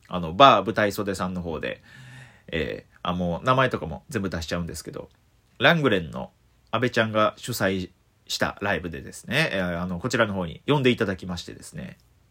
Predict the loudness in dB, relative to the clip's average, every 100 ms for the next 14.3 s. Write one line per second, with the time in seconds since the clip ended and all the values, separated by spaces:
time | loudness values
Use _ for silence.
0 | _ _ _ _ _ -6 -6 -6 -12 -20
1 | 2 2 4 2 2 0 -2 -4 -6 -6
2 | -4 -4 -2 0 0 0 0 0 -4 2
3 | 6 6 4 -12 -20 -4 -4 0 -2 -2
4 | 2 4 4 0 -8 -2 2 4 4 0
5 | 4 2 4 0 4 4 6 2 0 _
6 | 6 6 6 4 6 2 0 -2 -4 _
7 | _ _ _ _ 0 2 2 2 2 -2
8 | -2 -2 -2 0 -2 -2 -6 -6 -4 -2
9 | -2 -6 _ _ _ _ _ _ _ _
10 | 0 4 4 4 2 -2 -2 0 4 4
11 | 4 2 -2 -2 0 0 0 -4 -2 2
12 | 2 2 -2 -2 2 2 0 2 4 4
13 | 2 -8 -20 -20 -20 -20 _ -4 -2 -2
14 | -4 -2 -2